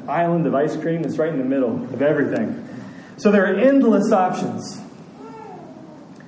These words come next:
But you were limited to your tray. And so you made very careful decisions.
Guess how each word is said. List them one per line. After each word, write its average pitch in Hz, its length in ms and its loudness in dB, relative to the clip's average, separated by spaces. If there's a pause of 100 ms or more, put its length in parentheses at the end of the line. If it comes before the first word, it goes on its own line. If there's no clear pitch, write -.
(280)
But 185 100 4
you 214 100 8
were 202 100 6
limited 233 480 6
to 208 100 2
your 180 160 4
tray. - 380 0 (960)
And 170 120 0
so 226 80 4
you 214 160 6
made 196 220 4
very 262 400 4
careful 214 320 2
decisions. - 960 0